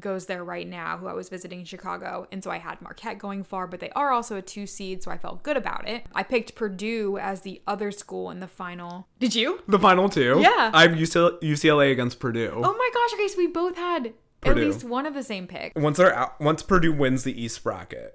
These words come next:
Speaker 2: who do you have winning the South bracket at the top?
Speaker 1: Alabama.
Speaker 2: Damn, you have no faith in your friend. I have Baylor, and I have Baylor beating Alabama, which would be a crazy game.
Speaker 1: That's crazy. I have that as my, the two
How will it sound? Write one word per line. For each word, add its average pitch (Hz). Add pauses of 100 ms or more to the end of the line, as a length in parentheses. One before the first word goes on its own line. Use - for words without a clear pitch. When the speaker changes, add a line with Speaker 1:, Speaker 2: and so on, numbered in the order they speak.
Speaker 2:
who 139
do 127
you 131
have 135
winning 127
the 107
South 92
bracket 87
at -
the 107
top? 73 (380)
Speaker 1:
Alabama. 185 (280)
Speaker 2:
Damn, 127
you 117
have 123
no 113
faith 107
in 101
your 101
friend. 95
I 120
have 123
Baylor, 98
and 120
I 117
have 110
Baylor 110
beating 104
Alabama, 92 (440)
which 143
would 143
be 135
a 110
crazy 113
game. 95
Speaker 1:
That's 349
crazy. 381
I 269
have 294
that 277
as 240
my, 233
the 220
two 214